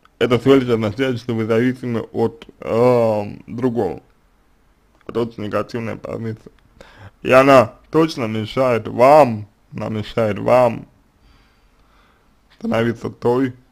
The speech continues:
кто вы есть. Поэтому, с одной стороны,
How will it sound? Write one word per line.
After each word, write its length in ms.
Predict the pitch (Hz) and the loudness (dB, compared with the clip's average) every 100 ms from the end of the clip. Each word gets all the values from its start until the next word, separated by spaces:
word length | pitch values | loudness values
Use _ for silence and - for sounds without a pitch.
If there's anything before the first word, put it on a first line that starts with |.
| _ _ _ - | _ _ _ -20
кто 240 | - 110 | -6 -4
вы 100 | 107 | -2
есть. 420 | 107 107 98 _ _ _ _ _ _ _ _ _ _ _ _ _ _ _ _ _ _ _ _ _ | -4 -8 -12 _ _ _ _ _ _ _ _ _ _ _ _ _ _ _ _ _ _ _ _ _
Поэтому, 440 | - 135 147 156 135 | 2 2 4 2 4
с 80 | 135 | 4
одной 280 | 143 160 | 4 2
стороны, 560 | - 127 135 139 110 110 | 2 0 2 0 -2 -6